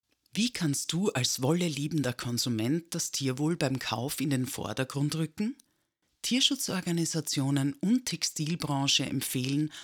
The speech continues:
auf bestimmte Siegel zu achten, die am Etikett des Kleidungsstücks ersichtlich sind.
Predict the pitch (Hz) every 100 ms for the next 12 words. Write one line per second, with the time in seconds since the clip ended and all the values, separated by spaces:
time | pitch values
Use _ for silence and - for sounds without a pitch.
0 | - 160 - 208 - 170 160 - 190 -
1 | 160 131 113 - - 76 - - - -
2 | - - _ - 120 - 107 - - 143
3 | 151 123 - - 104 147 160 - 202 -
4 | - - 220 - 123 - 90 - 101 -
5 | -